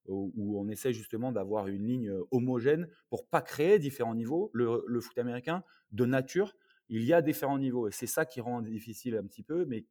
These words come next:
qui permet aussi la défense et défendre, euh, sur toute la largeur du terrain. Euh, c'est pas du quinze contre quinze, c'est du onze contre onze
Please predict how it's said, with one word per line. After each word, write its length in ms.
qui 400
permet 320
aussi 280
la 100
défense 460
et 100
défendre, 520
euh, 40
sur 180
toute 200
la 100
largeur 320
du 120
terrain. 360
Euh, 160
c'est 180
pas 120
du 80
quinze 180
contre 180
quinze, 200
c'est 100
du 80
onze 160
contre 280
onze 260